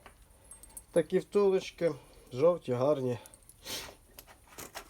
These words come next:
Схожі на латунь. Ну, це є абсолютно не латунь, чорний метал. Дальше по контактах, по контактах. Ось я розібрав таку.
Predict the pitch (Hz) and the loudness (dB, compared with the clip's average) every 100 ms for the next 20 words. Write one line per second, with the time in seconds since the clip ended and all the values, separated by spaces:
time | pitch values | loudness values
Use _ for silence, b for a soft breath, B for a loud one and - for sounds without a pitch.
0 | - - - 151 151 139 131 127 120 - | -18 -16 -2 4 4 2 -2 -2 -2 -6
1 | - 107 113 156 - - 139 135 135 123 | -10 -8 0 0 0 -2 0 0 -4 -8
2 | B B _ - - - - - - - | B B _ -20 -20 -20 -20 2 4 4
3 | _ _ - 135 135 - 120 123 139 131 | _ _ -10 -4 -4 -6 -6 -4 -4 -4
4 | 120 110 107 117 180 175 151 135 123 113 | -6 4 4 4 -6 -6 -4 -4 -2 -6
5 | 113 - - - B B - _ b b | -8 -12 -14 -16 B B -20 _ b b
6 | b b b - - 135 127 - 110 - | b b b -8 -2 2 0 0 -4 2
7 | 175 - 160 151 147 123 - - - 151 | 2 2 0 4 2 2 -8 -10 -4 -2
8 | 147 135 - 117 - 120 - - 135 - | -2 -4 0 0 0 -12 -10 -2 -2 0
9 | 131 123 120 123 127 120 120 117 143 | 2 2 0 -2 0 0 -2 -4 -2